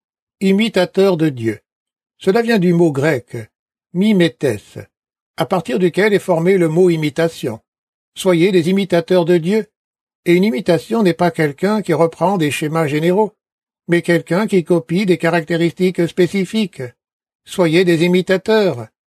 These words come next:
imitez Dieu. Bien-aimés, permettez-moi de vous dire ceci. Toute la vie chrétienne pourrait se résumer dans cette seule déclaration.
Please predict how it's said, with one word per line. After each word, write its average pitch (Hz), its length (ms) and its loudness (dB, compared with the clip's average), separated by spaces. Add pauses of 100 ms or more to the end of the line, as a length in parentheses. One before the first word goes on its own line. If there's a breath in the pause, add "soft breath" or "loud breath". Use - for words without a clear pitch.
(100)
imitez 185 460 2
Dieu. 196 300 0 (640)
Bien-aimés, 143 600 -2 (500)
permettez-moi 202 500 0
de 185 100 2
vous 175 140 2
dire 180 220 0
ceci. 139 500 -6 (540)
Toute 220 180 -4
la 180 160 2
vie 180 160 2
chrétienne 175 560 -2
pourrait 175 280 0
se 180 100 -2
résumer 165 480 0
dans 170 120 -2
cette 165 340 -2
seule 190 340 0
déclaration. 170 720 -2